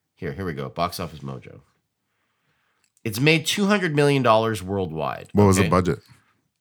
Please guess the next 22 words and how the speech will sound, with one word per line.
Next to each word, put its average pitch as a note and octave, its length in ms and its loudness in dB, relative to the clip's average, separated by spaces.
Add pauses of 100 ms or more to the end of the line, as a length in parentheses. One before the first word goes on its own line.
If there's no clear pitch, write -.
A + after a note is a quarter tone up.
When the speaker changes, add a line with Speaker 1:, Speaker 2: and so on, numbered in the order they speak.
(120)
Speaker 1:
It F2 40 -12
was F#2+ 80 -8
a G#2 60 -6
hundred C#3+ 280 -2
eighty-five A2 400 -2
million F2+ 220 -4
dollars. - 460 -10 (420)
Speaker 2:
Okay, F2 160 -4
Speaker 1:
So - 80 -2
Speaker 2:
so G2+ 160 2
Speaker 1:
the F2+ 60 2
Speaker 2:
it's F2+ 100 -2
made A2 60 6 (160)
Speaker 1:
domestic D3 180 8
Speaker 2:
a A#2 40 6
little G#2+ 360 6
bit E2 160 -2
of D#2 80 -4
money, F#2 320 2
<laughs> A2 40 2
but F#2+ 340 0
Speaker 1:
Well, C3 440 0